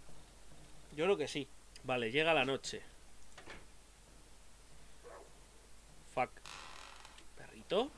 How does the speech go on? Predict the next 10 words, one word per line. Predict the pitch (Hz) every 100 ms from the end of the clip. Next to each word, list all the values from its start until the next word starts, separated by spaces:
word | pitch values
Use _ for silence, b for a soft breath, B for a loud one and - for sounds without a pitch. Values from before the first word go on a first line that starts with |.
| - - - - - - - - - - - - - - - - - - -
¿Perrito? | - - - - - - -
¿Vienes | 110 110 127
a | 226
por | 226 156
mí | 143
a | 139
mi | 127
propia | 131 127 117
casa, | - 87 - 156
perrito? | 185 208 120 - 160 294